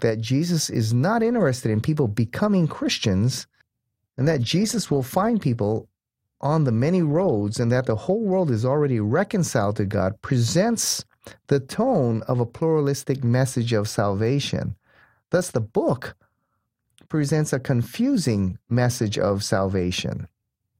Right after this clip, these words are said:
Finally, throughout the book, Young places an emphasis on relationships. He downplays theological doctrines and biblical teaching and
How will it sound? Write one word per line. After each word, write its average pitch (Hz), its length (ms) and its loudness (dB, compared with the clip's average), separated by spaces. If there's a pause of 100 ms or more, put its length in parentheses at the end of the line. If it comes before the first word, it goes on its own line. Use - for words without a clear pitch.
(140)
Finally, 190 380 0
throughout 214 360 -2
the - 60 -2
book, 131 380 0
Young 139 380 0
places 160 460 0
an 123 180 2
emphasis 165 500 0
on 113 160 2
relationships. 120 960 0
He 135 200 -2
downplays 151 800 0
theological 135 760 0
doctrines 110 600 0
and 101 160 2
biblical 107 440 0
teaching 110 600 0
and 101 180 0